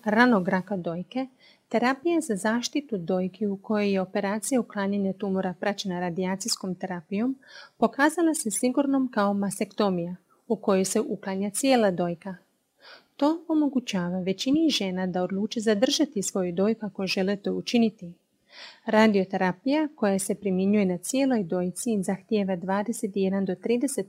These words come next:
posjeta odjelu za radioterapiju, smanjuje rizik od ponovljenog raka u tretinarnoj dojci. Većina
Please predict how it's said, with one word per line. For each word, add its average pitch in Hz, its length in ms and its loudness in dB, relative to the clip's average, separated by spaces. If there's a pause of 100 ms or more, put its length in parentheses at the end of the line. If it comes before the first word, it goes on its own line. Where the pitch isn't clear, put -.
posjeta 208 540 -4
odjelu 190 460 -2
za 180 160 -4
radioterapiju, 190 880 -2 (400)
smanjuje 262 640 2
rizik 214 380 0
od 190 100 -2 (140)
ponovljenog 240 600 2
raka 196 460 -2 (140)
u 285 140 0
tretinarnoj 185 880 -2 (100)
dojci. 220 500 0 (1300)
Većina 320 400 2